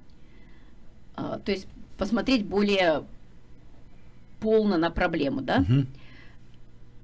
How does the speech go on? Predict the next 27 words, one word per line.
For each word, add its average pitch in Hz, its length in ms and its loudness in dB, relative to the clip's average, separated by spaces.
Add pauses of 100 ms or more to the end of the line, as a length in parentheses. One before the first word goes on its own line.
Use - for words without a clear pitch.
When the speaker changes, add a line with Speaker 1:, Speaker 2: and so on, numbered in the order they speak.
Speaker 1:
Но 190 200 4
все 339 220 4
учёные 254 680 6
сходятся 226 640 0
в 185 40 0
одном. 165 440 2
Анализ 220 500 6
сновидений 226 800 4 (760)
может 220 460 6
облегчить 185 480 -2
нашу 196 300 -2
жизнь. - 400 -6 (760)
Мы 214 140 6
знали, 226 440 4 (160)
и 180 80 -2
я 180 160 4
уверена, 185 460 4
что 151 340 0
почти - 320 -4
все 202 220 -4
слышали, 196 380 0
да, 175 180 4
о 262 40 4
том, 185 180 -4
что 170 420 -2 (180)
психология 208 640 2
использует 170 580 0